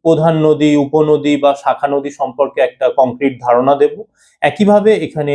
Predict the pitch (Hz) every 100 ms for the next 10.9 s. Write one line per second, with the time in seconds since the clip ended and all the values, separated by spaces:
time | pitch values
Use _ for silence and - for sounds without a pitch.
0 | 143 135 - - 143 160 175 202 156 165
1 | 165 220 208 156 135 123 117 123 120 147
2 | 202 - _ _ _ - 160 196 202 170
3 | 170 165 208 190 196 214 190 175 175 190
4 | 208 202 190 190 - 185 - 196 180 170
5 | 165 135 131 139 165 175 175 - 147 110
6 | 117 120 147 135 123 _ _ _ 139 131
7 | 135 135 143 - 147 139 131 147 165 -
8 | 131 127 151 160 151 120 131 147 147 147
9 | 123 120 117 196 208 - - 175 - 175
10 | - 202 208 202 156 131 156 156